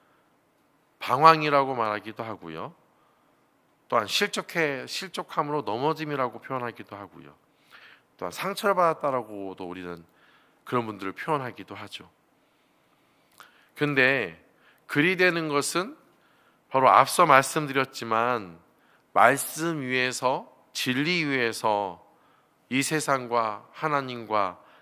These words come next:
이 모든 환경을 바라보는 것이 아니라 자신의 기준, 자신의 유익, 자신의 욕심, 곧 어찌 보면은 하나님의 말씀보다 육의 생각인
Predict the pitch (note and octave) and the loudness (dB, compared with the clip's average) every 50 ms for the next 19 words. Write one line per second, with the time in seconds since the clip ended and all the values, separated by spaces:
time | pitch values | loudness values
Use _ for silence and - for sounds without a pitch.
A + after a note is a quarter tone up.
0 | _ _ A2+ A#2 A2 G#2+ A#2 A#2 C#3+ C3+ C#3 C#3+ C3 A#2+ A#2+ B2 B2 A2+ - A2 | _ _ -6 -4 -2 -2 -2 -2 -2 -2 -2 -4 -4 -4 -4 -4 -6 -6 -4 -4
1 | A2 A2 A2 G#2+ G2+ G#2+ G#2+ G2 G2 G2+ - - A#2 G#2 F2 E2+ F2+ F2 E2+ - | -2 -2 -2 -4 -6 -8 -12 -10 -10 -10 -10 -8 -10 -10 -10 -10 -12 -12 -12 -14
2 | _ _ _ _ _ _ _ _ _ _ _ _ _ - - - A#2+ A#2+ - - | _ _ _ _ _ _ _ _ _ _ _ _ _ -4 0 2 2 2 2 -2
3 | C3+ C3 B2+ - - - B2+ A2 B2 B2+ D3 F3+ A#3 _ _ _ _ _ _ _ | -2 -4 -4 -6 -8 -10 -10 -8 -8 -8 -10 -10 -12 _ _ _ _ _ _ _
4 | _ _ _ _ - - - A2 - - B2 A#2 A#2 A2+ A2 F#2+ F#2+ G#2 G#2+ A2+ | _ _ _ _ -12 -8 -6 -4 -4 -6 -6 -6 -8 -8 -8 -10 -8 -8 -6 -6
5 | C3 E3+ - _ _ _ _ _ _ _ _ _ _ _ - - - G#2+ A2+ - | -6 -8 -12 _ _ _ _ _ _ _ _ _ _ _ -8 -2 -2 -2 0 -2
6 | - G#2+ A2+ B2 A#2 G2 G2+ G2 - - - - E2 D#2+ D#2+ _ _ _ _ _ | -4 -6 -6 -6 -4 -6 -8 -8 -10 -12 -14 -14 -16 -16 -20 _ _ _ _ _
7 | _ _ _ _ _ _ _ - - B2 A#2 - - - - _ - - - - | _ _ _ _ _ _ _ -4 -2 -2 -2 -2 -4 -10 -20 _ -20 -20 -20 -20
8 | - - - - - - - _ _ _ _ _ _ _ _ _ _ - A#2+ - | -20 -20 -20 -20 -20 -20 -20 _ _ _ _ _ _ _ _ _ _ -4 -4 0
9 | - E3 D#3+ D3+ D3+ D3+ D3+ D3+ D3+ C#3+ B2 - - - F3+ F3 F3 F3 F3 F3 | 4 4 6 6 6 6 8 6 6 4 4 -2 -2 2 6 6 6 6 4 4
10 | E3+ C#3+ A2+ A2+ - - - E3 E3 D#3 C#3+ C#3+ C#3 D3 C#3+ C3+ A#2 G2+ F#2+ - | 4 4 4 4 4 0 -4 -6 -2 0 0 2 6 8 8 8 6 4 -2 -10
11 | - - - _ _ _ _ _ _ _ _ _ _ _ _ _ - A2 C3 C#3 | -18 -20 -20 _ _ _ _ _ _ _ _ _ _ _ _ _ -6 -4 -2 0
12 | C3+ E3+ F3 E3 E3+ F3 D#3+ D3+ D3 C#3+ C3+ A#2+ B2+ B2+ A#2 G#2 F#2 E2+ | 4 4 4 4 2 -2 -4 0 2 2 2 2 -2 -8 -8 -8 -10 -14